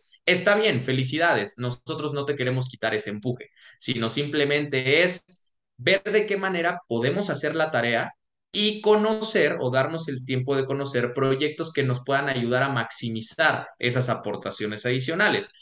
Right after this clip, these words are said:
porque si bien es cierto, la afore en cuanto al desempeño que ha tenido los últimos años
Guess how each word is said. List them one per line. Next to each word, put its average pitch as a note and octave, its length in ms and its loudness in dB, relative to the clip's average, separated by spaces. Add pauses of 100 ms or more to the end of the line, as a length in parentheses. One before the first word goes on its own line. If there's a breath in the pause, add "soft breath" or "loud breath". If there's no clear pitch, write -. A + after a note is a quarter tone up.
(120)
porque A2+ 680 0 (260)
si - 200 -4
bien B2 220 2
es E3 120 0
cierto, B2 460 0 (220 loud breath)
la A#2+ 240 2
afore D#3+ 320 2
en F3 180 -4
cuanto B2+ 380 2
al A#2+ 120 0
desempeño D3 800 -2
que D3+ 120 -2
ha D3+ 120 -2
tenido D3+ 440 -4
los B2+ 320 -2
últimos D#3 580 -4
años D#3 640 -2